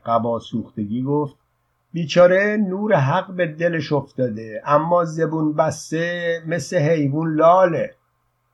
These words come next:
آنگاه صدا را بلند و دگرگون ساخت و گفت: «ایها الناس، ما می‌ریم به بلاد کفر که این گمراه ها رو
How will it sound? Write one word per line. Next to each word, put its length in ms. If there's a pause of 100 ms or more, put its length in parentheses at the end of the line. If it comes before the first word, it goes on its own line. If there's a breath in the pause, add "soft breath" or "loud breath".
(120)
آنگاه 440
صدا 440
را 160
بلند 840
و 80
دگرگون 680
ساخت 580
و 80
گفت: 500 (760)
«ایها 360
الناس، 960 (380)
ما 500
می‌ریم 520 (220)
به 140
بلاد 560 (320)
کفر 460 (100)
که 100
این 380
گمراه 720
ها 280
رو 320